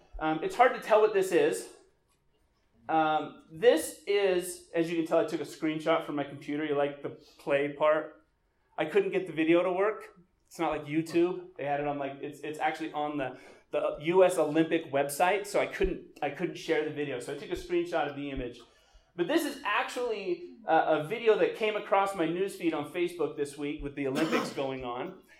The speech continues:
And this is a, a, a photo of, uh, an, an Olympic event in two thousand four in Athens. And this is a guy by the name of,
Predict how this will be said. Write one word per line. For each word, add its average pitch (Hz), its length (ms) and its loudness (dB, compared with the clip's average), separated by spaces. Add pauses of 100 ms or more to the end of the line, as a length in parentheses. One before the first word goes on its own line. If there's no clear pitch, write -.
(160)
And 170 160 2
this 254 160 4
is 240 100 -6
a, 196 60 4
a, 156 480 4
a 151 180 -4
photo 190 640 8 (600)
of, 165 480 6 (480)
uh, 156 400 2 (100)
an, 156 220 0
an 165 100 2
Olympic 208 420 0
event 156 540 0 (140)
in 160 160 -2
two 214 160 -8
thousand 208 380 0
four 185 260 -2
in 160 100 -4
Athens. 160 480 -4
And 165 180 -4
this 294 140 -4
is 240 100 -4
a 202 60 2
guy 160 260 4
by 156 120 4
the 147 100 -2
name 147 220 -4
of, 135 140 -4